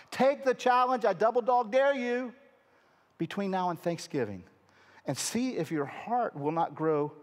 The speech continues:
greater in, in thankfulness.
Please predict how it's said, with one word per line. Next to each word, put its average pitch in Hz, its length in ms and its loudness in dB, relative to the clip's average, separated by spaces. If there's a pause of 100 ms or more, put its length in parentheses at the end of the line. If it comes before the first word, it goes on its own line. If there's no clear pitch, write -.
(480)
greater 175 600 -4 (760)
in, 147 240 -4
in 160 160 -2
thankfulness. 131 840 -6